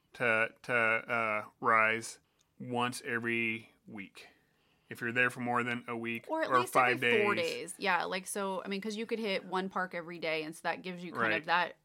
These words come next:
Speaker 2: that round robin of, like, okay, well, we did four days worth on that fifth day, you
Speaker 1: Yep.
Speaker 2: could potentially get a new one.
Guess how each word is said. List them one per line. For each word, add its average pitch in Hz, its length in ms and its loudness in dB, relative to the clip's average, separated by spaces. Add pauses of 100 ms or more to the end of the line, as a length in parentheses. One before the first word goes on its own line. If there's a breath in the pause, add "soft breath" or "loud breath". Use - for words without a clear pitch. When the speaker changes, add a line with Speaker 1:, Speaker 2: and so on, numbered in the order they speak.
Speaker 2:
that - 220 -6
round 165 320 -2
robin 160 400 -2
of, 156 180 -10
like, - 220 -8
okay, 165 240 -8
well, 151 240 -10
we 160 140 -10
did 165 180 -6
four 170 220 -6
days 160 260 -8
worth 156 240 -8
on 156 120 -8
that - 200 -8
fifth - 240 -12
day, 156 160 -6
you 151 100 -6
Speaker 1:
Yep. 113 100 -4
Speaker 2:
could - 120 -10
potentially 165 460 -12
get 156 160 -10
a 156 80 -8
new 156 180 -8
one. 156 220 -8